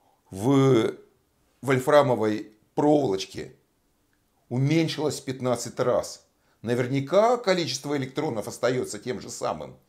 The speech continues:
или почти тем же самым. Почему же во столько раз растёт сопротивление?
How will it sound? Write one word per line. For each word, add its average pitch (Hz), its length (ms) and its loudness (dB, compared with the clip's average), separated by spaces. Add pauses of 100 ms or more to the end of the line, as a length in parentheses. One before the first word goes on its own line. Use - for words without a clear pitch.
(120)
или 120 140 -10
почти 131 400 -2
тем 101 180 -8
же 101 120 -12
самым. 73 440 -6 (400)
Почему 202 420 -2
же 170 100 -2
во 139 100 -2
столько 139 400 -4
раз 123 400 -2 (220)
растёт 110 400 -6
сопротивление? 87 960 -10